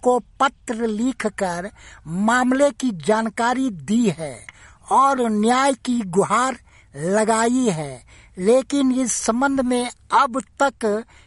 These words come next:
किसी प्रकार की जांच और कोई कार्रवाई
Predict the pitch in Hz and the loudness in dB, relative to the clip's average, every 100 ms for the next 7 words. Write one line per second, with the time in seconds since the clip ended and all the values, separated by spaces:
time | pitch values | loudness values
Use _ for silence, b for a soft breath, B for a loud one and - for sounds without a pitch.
0 | b 220 - 285 262 - 226 - 247 254 | b -6 -2 0 -2 -2 -4 0 0 0
1 | 214 247 226 147 214 240 269 247 - - | -2 -4 -4 -2 0 2 2 -2 -6 -8
2 | 196 254 262 233 233 b b b - 233 | -2 2 2 2 -2 b b b 0 2
3 | 269 - - 208 208 208 233 254 262 240 | 2 -2 -6 -2 -2 0 2 2 0 -4